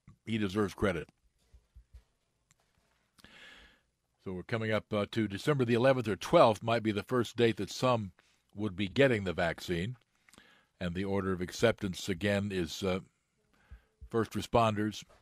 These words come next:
uh, then the extremely vulnerable, which is mostly the elderly. And so I plan to tell my doctor that I'm a ninety-three-year-old firefighter, active firefighter, with a heart condition, of course.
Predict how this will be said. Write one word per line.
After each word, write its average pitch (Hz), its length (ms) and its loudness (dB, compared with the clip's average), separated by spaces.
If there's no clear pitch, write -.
uh, 85 120 -6
then 95 200 -2
the 92 240 -2
extremely 101 400 -2
vulnerable, 101 640 2
which 90 160 -6
is 82 120 -8
mostly 95 360 -4
the 90 160 -4
elderly. 92 480 -4
And 87 140 -10
so 90 180 -4
I 85 160 -4
plan 92 240 -8
to 85 80 -12
tell 95 180 -2
my 87 180 -2
doctor 87 380 -6
that 87 140 -8
I'm 87 240 -4
a 87 100 -10
ninety-three-year-old 90 1080 -4
firefighter, 90 640 -4
active 82 400 -8
firefighter, 76 540 -10
with 98 140 -4
a 87 60 2
heart 107 200 4
condition, 80 380 -2
of 71 80 -8
course. 73 340 -6